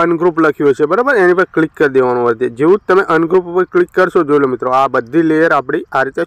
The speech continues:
છૂટી પડી જશે, બરાબર? એકે એક લેયર તમને દેખાશે અહીંથી. તો મિત્રો આ આપણો શેડો છે અને મિત્રો આ ક્રિએટ બાય બુમ બામ વાઇટી એની પર ટેપ કરવાનું, એટલે કે ક્લિક કરવાનું, ડબલ એમાં જવાનું. ડબલ એમાં જયા પછી અહીં મારું નામ છે, બરાબર? મારું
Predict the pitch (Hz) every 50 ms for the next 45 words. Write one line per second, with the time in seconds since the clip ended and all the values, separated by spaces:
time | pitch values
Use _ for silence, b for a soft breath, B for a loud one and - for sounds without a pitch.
0 | - - - 151 139 _ - 156 135 139 135 131 123 127 123 135 135 156 196 247
1 | 254 240 175 160 147 143 - 160 156 156 151 143 147 143 143 147 151 147 - 135
2 | 131 139 160 - - - 151 139 131 131 113 - 127 113 - - 123 113 117 113
3 | 107 - - - - b b b b b b b b b b b 196 185 165 156
4 | 175 170 165 156 151 151 160 156 - - - 143 131 139 156 170 170 160 - 180
5 | 170 160 151 151 151 143 151 160 156 151 147 147 - _ - 135 143 147 147 156
6 | 160 160 151 143 151 151 143 139 139 139 139 139 139 139 135 131 127 120 - 131
7 | 123 123 131 131 139 131 _ - 143 147 143 _ - 160 156 156 165 170 180 160
8 | 135 135 131 120 120 - - 147 147 139 - - 160 156 156 165 170 175 - 147
9 | 139 127 131 135 139 147 151 156 160 160 160 151 160 160 165 170 180 220 - B
10 | B B B B B B B B 135 135 160 160 170 170 170 170 170 165 156 165
11 | 170 160 156 160 - 170 160 156 156 147 139 143 143 147 147 147 143 139 139 131
12 | - 143 135 165 202 254 - 302 294 196 165 151 147 147